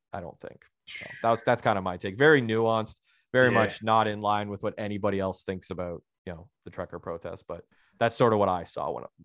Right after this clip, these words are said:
Speaker 1: you know, living here.
Speaker 2: Yeah, you got a little bit more skin in the game in that regard. So, um, I, I, I knew, like, had cursory knowledge of it,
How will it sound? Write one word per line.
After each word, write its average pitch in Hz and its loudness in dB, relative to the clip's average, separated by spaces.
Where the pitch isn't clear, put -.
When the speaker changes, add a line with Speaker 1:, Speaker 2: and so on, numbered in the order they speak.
Speaker 1:
you 101 -8
know, 90 -10
living 90 -6
here. 85 -20
Speaker 2:
Yeah, 165 6
you 180 4
got 220 8
a - 6
little 139 6
bit 123 2
more 120 2
skin - -2
in 107 -6
the 104 -2
game 101 0
in 98 -4
that 95 -2
regard. 98 -2
So, 101 0
um, 95 0
I, 170 4
I, 185 4
I 196 6
knew, 165 2
like, 120 0
had 131 -8
cursory 151 -2
knowledge 135 2
of 135 -4
it, 135 -6